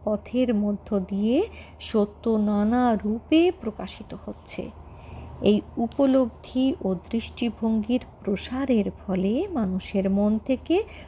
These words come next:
পরধর্ম বিদ্বেষ কমে গিয়ে যত মত তত পথ এই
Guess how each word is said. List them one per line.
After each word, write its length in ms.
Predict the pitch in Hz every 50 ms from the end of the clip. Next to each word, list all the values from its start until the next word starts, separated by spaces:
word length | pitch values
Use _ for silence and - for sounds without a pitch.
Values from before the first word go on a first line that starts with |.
| - - - -
পরধর্ম 760 | 269 277 294 320 339 294 294 294 330 311 320 302 285 277 233
বিদ্বেষ 760 | 214 208 247 254 - - - - 330 330 359 339 - - -
কমে 380 | - - 294 294 311 339 349
গিয়ে 360 | 302 - 311 320 349 381 440 466 - - - - - - - - 185
যত 360 | - - 240 226 - - 240
মত 540 | 226 214 208 220 233 254 277 320 359 - - - -
তত 300 | - 208 196 - - 185 - - -
পথ 380 | 208 208 220 233 269 - - - - - - - - -
এই 200 | - 190 196